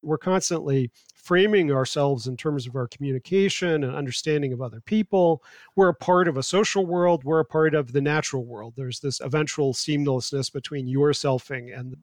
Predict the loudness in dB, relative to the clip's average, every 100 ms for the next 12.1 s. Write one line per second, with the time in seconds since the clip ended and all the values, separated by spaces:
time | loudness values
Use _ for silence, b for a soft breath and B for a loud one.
0 | -12 -10 -10 -12 _ _ b -2 0 2
1 | 0 -2 -4 -4 -2 -2 -2 -10 -12 -14
2 | -16 -18 -20 -20 -20 B B 0 4 4
3 | 2 B B B 0 2 4 2 2 0
4 | 0 0 0 0 -4 -6 -2 0 0 -4
5 | -6 -2 -4 -4 _ b -6 0 2 4
6 | 2 2 2 4 4 4 4 4 2 -2
7 | -2 0 0 -2 0 2 4 2 -2 _
8 | _ _ _ 0 2 4 4 2 2 2
9 | 2 0 -2 -2 -2 -2 2 4 4 2
10 | -4 -8 -2 -2 0 0 -2 -4 -2 -2
11 | 0 -2 2 2 0 -2 0 0 -2 -6